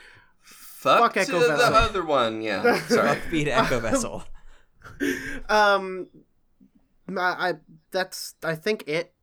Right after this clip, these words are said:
Speaker 2: <laughs>
Speaker 1: That's
Speaker 2: I,
Speaker 1: fair.
Speaker 2: I'm, I'm on Radish too, which is a weekly show and tell podcast. I figure
Speaker 1: Oh,
Speaker 2: I
Speaker 1: yeah,
Speaker 2: should
Speaker 1: yeah.
Speaker 2: be, uh, plugging that one here too, 'cause I plug Picking Up Something Good on every episode of Radish. <laughs>
Speaker 1: Yeah, um,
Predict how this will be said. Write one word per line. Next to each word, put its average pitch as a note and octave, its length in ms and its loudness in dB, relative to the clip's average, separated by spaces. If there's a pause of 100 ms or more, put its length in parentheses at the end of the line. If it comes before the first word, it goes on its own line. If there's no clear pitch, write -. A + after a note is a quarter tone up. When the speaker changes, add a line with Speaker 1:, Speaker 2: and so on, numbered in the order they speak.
(100)
Speaker 2:
<laughs> - 220 -20
Speaker 1:
That's - 880 -2
Speaker 2:
I, - 40 0
Speaker 1:
fair. D3+ 200 4
Speaker 2:
I'm, G3 120 -4
I'm A3 140 2
on G#3 100 2
Radish F#3+ 460 0
too, G#3+ 340 0
which F#3 180 -6
is E3 80 -6
a D#3+ 60 -4
weekly F3 280 -8
show G3 180 -6
and E3+ 120 -4
tell F#3 160 -4
podcast. A3 500 -8 (380)
I F3+ 100 -4
figure G#3+ 180 4
Speaker 1:
Oh, - 40 4
Speaker 2:
I - 40 2
Speaker 1:
yeah, C#4 160 0
Speaker 2:
should - 40 -4
Speaker 1:
yeah. C#4+ 120 -2
Speaker 2:
be, D#3 180 -4
uh, C#3 420 -6 (400)
plugging E3+ 340 -6
that D3+ 160 -6
one E3 120 -4
here E3 240 -4
too, F3+ 240 -2
'cause D3 160 -10
I C#3+ 80 -4
plug D#3 320 -6
Picking D#3 240 -8
Up C#3 80 -8
Something D3+ 220 -6
Good D3+ 120 -2
on C#3+ 80 -2
every C#3+ 220 -4
episode D#3+ 280 -6
of E3+ 60 -4
Radish. E3+ 300 0
<laughs> - 800 -20
Speaker 1:
Yeah, G#3 320 4 (220)
um, E3+ 220 -8